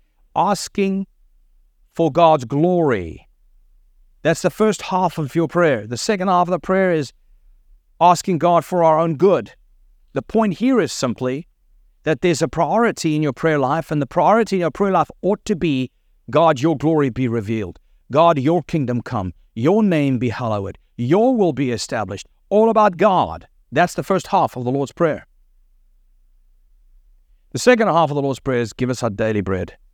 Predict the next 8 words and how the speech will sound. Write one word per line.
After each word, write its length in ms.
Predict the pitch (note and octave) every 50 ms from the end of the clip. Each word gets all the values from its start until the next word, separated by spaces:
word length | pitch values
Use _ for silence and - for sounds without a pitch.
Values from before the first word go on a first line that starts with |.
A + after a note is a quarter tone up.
| _ - _ _
Forgive 280 | _ - - A2 B2 A#2+
us 140 | A2 - A2+
our 160 | G#2 G2+ G2
sins." 520 | - - F#2 F2+ - G2 - - - - - _ _ _ _ _ _ _ _ _ _ _ _ _ _ _ _ _ _ _ _ _ _ _ _ _ _ _ _ - _ _ _ _ _ _ _ _ _ _ _ _ _ _ _ _ _
So 120 | - -
the 100 | E3+ F3+
fact 380 | - - G#3+ G#3+ A3 - - -
is, 360 | C3 A2+ A2+ A#2+ B2+ - -